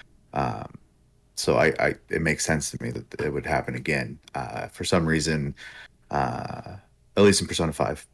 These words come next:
to use that as an example again, it is a very slow starting game.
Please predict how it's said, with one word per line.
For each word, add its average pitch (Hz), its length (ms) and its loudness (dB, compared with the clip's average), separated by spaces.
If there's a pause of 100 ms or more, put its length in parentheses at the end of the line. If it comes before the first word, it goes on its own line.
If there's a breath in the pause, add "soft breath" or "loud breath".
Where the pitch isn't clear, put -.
(140)
to 80 120 -2
use 71 160 -2
that 71 100 0
as 69 160 -4
an 67 100 -8
example 69 380 -6
again, 71 340 -6
it 87 80 4
is 95 100 4
a 95 40 2
very 87 160 6
slow 73 280 4
starting 67 360 -2
game. 69 420 -2